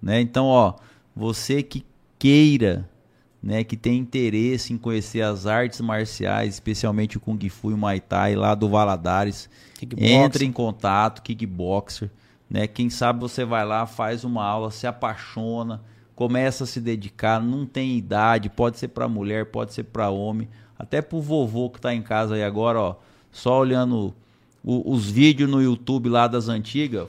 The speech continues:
Speaker 1: vai fazer um esporte, vai fazer arte marcial,
Speaker 2: Sim.
Speaker 1: não é? Então, ó, você que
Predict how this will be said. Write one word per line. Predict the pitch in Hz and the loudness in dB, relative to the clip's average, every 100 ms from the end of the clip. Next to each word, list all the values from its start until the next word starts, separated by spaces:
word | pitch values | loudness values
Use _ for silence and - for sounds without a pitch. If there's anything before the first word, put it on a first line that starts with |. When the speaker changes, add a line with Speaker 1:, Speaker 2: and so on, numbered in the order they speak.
| - - | -10 -6
Speaker 1:
vai | 80 | -6
fazer | 220 214 202 | -4 -6 -6
um | 208 | -8
esporte, | 190 - 180 185 180 - | -10 -4 0 0 -4 -6
vai | 139 | -4
fazer | 160 170 175 | -4 -4 -2
arte | 170 170 | -4 -4
marcial, | 165 160 - 151 165 | -2 -2 0 0 0
Speaker 2:
Sim. | 139 131 147 175 _ - | -2 -4 -8 -10 _ -14
Speaker 1:
não | 107 131 | -4 0
é? | 165 143 - _ - - - _ _ _ | 0 -2 -12 _ -20 -20 -20 _ _ _
Então, | - 175 | 2 6
ó, | 185 147 101 - - | 8 6 6 -2 -10
você | 123 160 - 190 214 | -2 0 2 4 4
que | 220 | 4